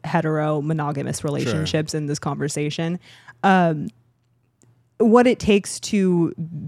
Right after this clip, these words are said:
Speaker 1: be in a healthy, intimate relationship i-, is ultimately the same things. How do you engage and connect with another human? Are, y-, y-, we're, it's the same things.
Speaker 2: And I will also add on to that argument
Speaker 1: Mm-hmm.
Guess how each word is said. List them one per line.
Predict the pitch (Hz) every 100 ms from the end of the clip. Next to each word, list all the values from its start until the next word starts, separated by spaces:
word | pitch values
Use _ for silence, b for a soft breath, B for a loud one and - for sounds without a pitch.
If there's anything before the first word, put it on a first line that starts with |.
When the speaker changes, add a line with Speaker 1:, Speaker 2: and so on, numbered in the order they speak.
| -
Speaker 1:
be | 196 196
in | 180
a | 165
healthy, | - 170 - 175 165
intimate | - 165 175 156
relationship | 151 147 147 - 151 151 156 - _ _ _ _ _ _ _ - -
i-, | - 127 -
is | 185 170
ultimately | 165 175 - 170 143
the | 151 160
same | - 160 156
things. | - 156 147 151
How | 170
do | 160
you | 165
engage | 151 151 147 143
and | 147
connect | 147 165 151 -
with | 160
another | 151 151 143
human? | 143 147 139 139 147 b b b b _
Are, | - 170 151 151 -
y-, | 123
y-, | - 202 - -
we're, | 185 202 196 - -
it's | 196 -
the | 240
same | - 240 240
things. | 294 143 82 -
Speaker 2:
And | 135 127
I | 131
will | 165 156
also | 120 123 - 123 113
add | 101 104
on | 104 104
to | 113
that | 107 104
argument | 107 107 107 113 113
Speaker 1:
Mm-hmm. | 202 185 165